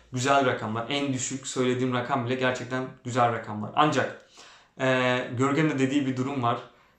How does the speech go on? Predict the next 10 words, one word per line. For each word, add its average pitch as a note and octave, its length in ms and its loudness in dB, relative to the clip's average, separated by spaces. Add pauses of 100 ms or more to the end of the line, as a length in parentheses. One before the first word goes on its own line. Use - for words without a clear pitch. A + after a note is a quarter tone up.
(600)
Özellikle C#3 360 4
tıp B2+ 180 -2
için A#2 180 -4
söylüyor. A#2 440 -4
Tıp D#3+ 220 -2
asla C#3 640 2 (120)
fiyat D3 300 2
performans C3+ 560 0
mesleği B2+ 420 -2
değil. A#2+ 280 -2